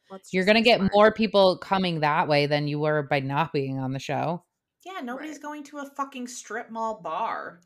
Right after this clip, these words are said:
Speaker 2: Thank
Speaker 3: Like, the
Speaker 2: you.
Speaker 3: only reason people go there is because of the show.
Speaker 2: Exactly.
Speaker 1: Yeah.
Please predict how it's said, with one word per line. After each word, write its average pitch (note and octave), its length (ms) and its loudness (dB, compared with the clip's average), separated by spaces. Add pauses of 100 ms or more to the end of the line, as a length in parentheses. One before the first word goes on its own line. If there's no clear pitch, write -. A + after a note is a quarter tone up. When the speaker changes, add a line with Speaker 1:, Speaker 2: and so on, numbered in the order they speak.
(100)
Speaker 2:
Thank F3+ 100 -6
Speaker 3:
Like, F3+ 140 -6
the G#3 60 -2
Speaker 2:
you. F3+ 120 0
Speaker 3:
only A3+ 160 -4
reason A3 300 -10
people A3 260 -14
go G3 220 -12
there G3+ 180 -8
is C#3+ 160 -12
because D#3 320 -16
of C#3+ 80 -14
the C#3 80 -14
show. G2+ 380 -12
Speaker 2:
Exactly. C#3+ 680 -8 (680)
Speaker 1:
Yeah. D#3+ 200 -20